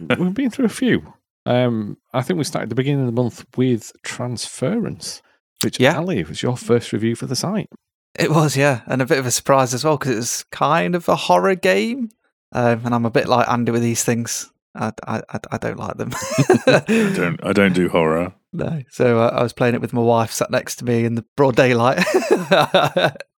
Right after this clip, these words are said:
Speaker 3: Uh, but no, it's, it's an interesting little game. It's more of a, I guess, a psychological thriller.
Speaker 2: Yeah.
Speaker 3: Uh, looking inside people's minds, so the, the area changes and that, and changes even.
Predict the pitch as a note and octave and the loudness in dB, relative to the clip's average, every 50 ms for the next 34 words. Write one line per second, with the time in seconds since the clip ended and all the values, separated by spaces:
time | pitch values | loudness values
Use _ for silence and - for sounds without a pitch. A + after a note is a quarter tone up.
0 | _ _ - G3 G#3 A3 G#3+ G3 D#3 - - B2+ C3+ - - C4 - A#3 G3+ F3 | _ _ -6 -4 -4 -4 -4 -6 -8 -2 2 2 2 2 2 2 2 2 4 4
1 | F3+ D#3+ - E3+ D3+ F3 G3+ G3+ - E3 C#3+ - D3+ D3+ C3+ C#3+ D3+ D3+ D3 C#3 | 2 2 2 2 2 2 0 0 0 -2 -4 -2 -2 -2 0 2 2 0 0 0
2 | C3 - - F3 F3 E3 D3 B2+ C3 B2 A#2+ - _ _ _ _ _ _ _ _ | -2 -2 0 2 2 2 2 2 0 -2 -2 -6 _ _ _ _ _ _ _ _
3 | - B2 C3 C#3 C3+ - - - D3 C3+ B2+ - C#3+ C#3 C3+ C3 - - D#3+ D3 | -4 -2 -2 -2 -2 -2 0 2 2 2 2 2 0 0 0 0 -2 -6 -6 -4
4 | - - E3 E3+ F#3 F3+ - _ _ - A#2+ - - _ _ _ _ _ - A#2 | -2 0 0 0 0 -4 -8 _ _ -2 -2 -2 -2 _ _ _ _ _ -4 -2
5 | A#2 A2+ A2+ - - B2 B2 C3 B2+ - - B2+ A#2+ A#2 A#2 - - B2+ B2+ C3 | 0 0 -2 -2 -4 -4 -4 -4 -4 -4 -4 -2 -2 -2 -4 -4 -4 -4 -4 -6
6 | B2+ - - - C3+ B2+ C3 C3 B2+ _ _ - - B2+ - - - C3 B2 - | -6 -4 -4 -2 -2 -2 -2 -4 -4 _ _ -10 -10 -10 -8 -6 -6 -6 -6 -6
7 | - C3+ C3 C3+ C#3 D3+ D#3+ E3 E3 E3 D3+ - - B2+ A#2 B2+ B2+ B2 A#2+ B2 | -4 -2 0 2 2 2 0 -2 -4 -6 -6 -4 -4 -4 -2 -2 -2 -2 -2 -4
8 | B2 B2 B2+ - - B2+ B2+ B2+ B2+ C3 B2+ A#2+ - C3+ C3 C3+ C#3 C3+ - - | -4 -4 -4 -4 -4 -2 -2 -2 0 -2 -4 -4 -4 -4 -4 -4 -4 -6 -8 -8
9 | - C#3+ C3 B2+ C#3 D3 D3 D3+ F3 - - - D3+ C#3+ - E3 D#3+ D#3+ D3+ - | -6 -6 -6 -6 -8 -8 -8 -8 -8 -10 -10 -10 -12 -8 -6 -4 -4 -4 -4 -4
10 | F3 G3 - - - - C3+ D3 G3+ G3 | -6 -6 -6 -10 -10 -10 -8 -8 -8 -10